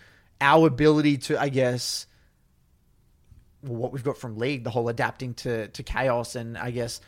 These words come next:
being okay with things that are, that are out of your control and accepting that certain things are out of your control and, and continuing on, do you feel like this has helped you in real life at all? In other situ-, like, real life situations?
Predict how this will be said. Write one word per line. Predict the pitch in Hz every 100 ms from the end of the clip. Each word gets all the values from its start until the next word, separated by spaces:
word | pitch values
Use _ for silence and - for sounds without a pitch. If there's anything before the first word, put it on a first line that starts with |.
| _
being | 151 139
okay | 127 - 135
with | 135 127
things | 131 127 120
that |
are, | 120 -
that | 131
are | 127
out | 120
of | 127
your | 123
control | 123 - 131 127 113 - - - - _ _ _ - -
and | 156
accepting | - 180 196 190
that | 143
certain | 160 131
things | 131 127
are |
out | 110
of | 120
your | 120
control | 120 120 117 117 120
and, | 117 -
and | 127 127
continuing | 131 156 143 135
on, | 127 131 120 117
do | 131
you | 127
feel | 160
like | 160 - -
this | 131 139
has | 160 131 - -
helped | 127 131
you | 147
in | 135 120
real | 120
life | 101 110 131
at |
all? | 139 214 - - - - - -
In | 139
other | 117 117
situ-, | - 120 -
like, | - 113 -
real | 123
life | 117 120
situations? | 131 117 107 113 135 160 -